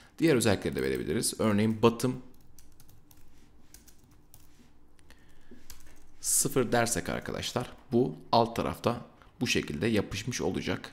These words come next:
Yani biz fixed özelliğimizi bu şekilde kullanabiliyoruz.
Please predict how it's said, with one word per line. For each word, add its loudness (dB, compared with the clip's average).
Yani 0
biz 0
fixed 0
özelliğimizi -2
bu 0
şekilde -2
kullanabiliyoruz. -2